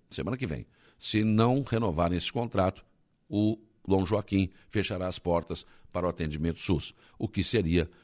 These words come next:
uma situação bastante complicada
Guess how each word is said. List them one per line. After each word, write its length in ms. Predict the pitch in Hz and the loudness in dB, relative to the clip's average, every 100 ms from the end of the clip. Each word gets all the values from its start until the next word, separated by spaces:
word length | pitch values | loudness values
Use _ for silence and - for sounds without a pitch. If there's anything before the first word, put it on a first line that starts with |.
| _ - | _ -4
uma 360 | 95 98 92 | -2 0 0
situação 580 | - 95 92 82 113 104 | -4 -6 -6 -4 -2 -2
bastante 420 | 87 - 107 - | -2 -4 -6 -6
complicada 760 | 117 120 123 - 127 110 69 | -6 -4 -4 2 4 4 2